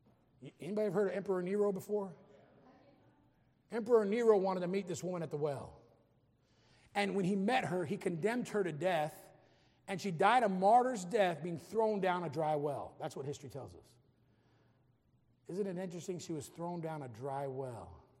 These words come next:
Now, now, now, don't miss this now, okay? Don't miss this now. Some of you are like, "What? That's a tragic ending." I, I guarantee if you ask the woman at the well,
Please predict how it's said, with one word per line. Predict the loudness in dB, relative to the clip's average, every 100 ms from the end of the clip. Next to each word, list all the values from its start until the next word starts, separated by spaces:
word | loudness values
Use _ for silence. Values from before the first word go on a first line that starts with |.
| _ _ _ _ _ _ _ _ _
Now, | -10
now, | -6
now, | -4
don't | 2 2 4
miss | 0
this | -2 -6
now, | -8
okay? | -6 -6
Don't | -6 -6
miss | -8
this | -10
now. | -14 -16
Some | -4 2
of |
you | 4
are |
like, | 4 0 -6 -12
"What? | -12 -14 -20 _
That's | -6 -6
a |
tragic | -6 -4 -2 -2 -2 -4
ending." | -4 -4 -10 -16
I, | -18 -12
I | -10
guarantee | -6 -6 -6 -8 -8
if |
you | -4
ask | -6 -6
the |
woman | -8 -8
at |
the | -8
well, | -6 -6 -8